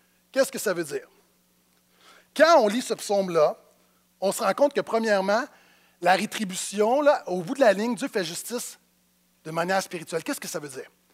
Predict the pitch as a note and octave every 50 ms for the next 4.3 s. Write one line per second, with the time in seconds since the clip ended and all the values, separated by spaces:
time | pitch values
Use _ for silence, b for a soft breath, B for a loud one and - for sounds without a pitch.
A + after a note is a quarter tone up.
0 | b b b b b b b b b B3 A3+ - D#4+ C#4 A#3 - D#4+ D#4+ F4+ F#4
1 | E4+ C#4+ B3 - D#4 D#4+ D4+ - A3 - D4 C#4+ C4 D#4+ E4 D#4+ B3 - - -
2 | - D4+ C4 A3 A3 A3+ A3+ A3+ G#3 G#3+ A3+ A#3 C4 B3+ B3 A3 E3 B3 A3 A3
3 | A#3 C4+ C4 A#3 A3 A3 D#4 B3+ A#3+ A#3+ B3+ B3+ B3 A#3 G#3 G#3 G3+ G#3 G3 G3
4 | F#3+ F#3+ F#3+ F#3+ -